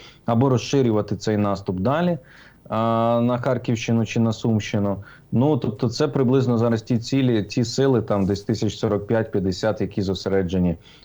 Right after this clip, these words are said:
зараз на цих напрямках російських військ. Ну, в принципі,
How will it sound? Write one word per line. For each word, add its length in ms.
зараз 380
на 420
цих 240
напрямках 560
російських 600
військ. 220
Ну, 100
в 60
принципі, 640